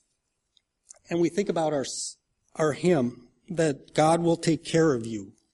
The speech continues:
You know, this is a promise that he has given to us, that he will take care of us.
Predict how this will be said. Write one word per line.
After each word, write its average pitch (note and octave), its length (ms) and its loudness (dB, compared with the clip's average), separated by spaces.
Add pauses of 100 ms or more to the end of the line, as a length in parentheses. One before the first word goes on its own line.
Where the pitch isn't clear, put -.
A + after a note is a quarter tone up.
(600)
You E3+ 100 6
know, F3 120 6
this A3 220 2
is F#3 100 0
a E3+ 60 2
promise F3 460 0
that D#3+ 160 -2
he F3 140 0
has C#3 120 -2
given D3 340 -2
to A2+ 220 -4
us, - 440 -14
that C3+ 180 -2
he F3+ 160 -2
will D#3+ 200 -2
take C#3+ 280 -8
care D3+ 240 -8
of A2 140 -8
us. - 340 -20